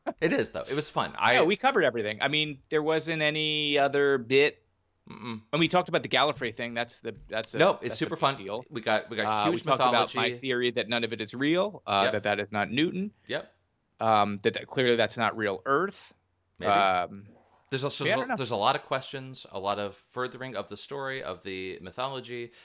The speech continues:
Speaker 1: We got these actors together. We had a bottle episode that was just the two of them. Like, it was all around, you know,
Speaker 2: It was good.
Speaker 1: probably,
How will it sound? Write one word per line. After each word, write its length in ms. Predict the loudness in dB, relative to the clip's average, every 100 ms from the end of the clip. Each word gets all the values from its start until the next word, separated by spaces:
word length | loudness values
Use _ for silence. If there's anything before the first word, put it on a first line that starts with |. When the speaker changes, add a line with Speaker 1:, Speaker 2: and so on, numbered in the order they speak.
| -20 -12
Speaker 1:
We 80 |
got 140 | -10 -8
these 180 | -8 -6
actors 400 | -6 -8 -14 -12
together. 340 | -10 -8 -6
We 100 | -8
had 80 | -10
a 40 |
bottle 320 | -2 -2 -2
episode 360 | -8 -10 -8 -6
that 60 | -8
was 100 | -12
just 140 | -14
the 60 | -16
two 120 | -12
of 60 | -12
them. 100 | -10
Like, 140 | -12
it 140 | -8 -6
was 120 | -4
all 220 | -4 -4
around, 460 | -2 -2 -2 -6 -12 _ _ _ -10
you 80 | -6
know, 140 | -6 -8 _ _ -6
Speaker 2:
It 40 | -2
was 80 | 0
good. 60 |
Speaker 1:
probably, 200 | 0 -2